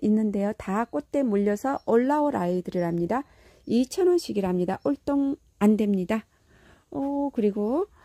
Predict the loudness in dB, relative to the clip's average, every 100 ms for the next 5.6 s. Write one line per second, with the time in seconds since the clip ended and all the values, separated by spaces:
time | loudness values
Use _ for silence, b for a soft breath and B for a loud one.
0 | b 0 0 2 -2 0 0 -2 -4 -4
1 | -6 -4 -4 -4 -4 -4 -2 -4 -4 B
2 | B B B B 4 6 8 4 2 2
3 | 2 0 -2 0 -2 -2 -4 -4 -6 -4
4 | -2 -2 -4 -10 -6 -2 -2 -2 -2 -2
5 | -2 -4 -4 -4 -4